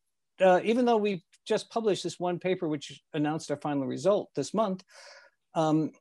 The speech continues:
it is actually the result of years and years and years of effort, uh, by a large team. And, and so we're very, very pleased to have this, this result finally come out.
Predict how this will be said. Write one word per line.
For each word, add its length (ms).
it 80
is 260
actually 320
the 80
result 540
of 380
years 520
and 140
years 320
and 120
years 300
of 180
effort, 280
uh, 180
by 400
a 80
large 440
team. 400
And, 320
and 160
so 100
we're 120
very, 200
very 200
pleased 420
to 80
have 160
this, 260
this 220
result 340
finally 300
come 180
out. 160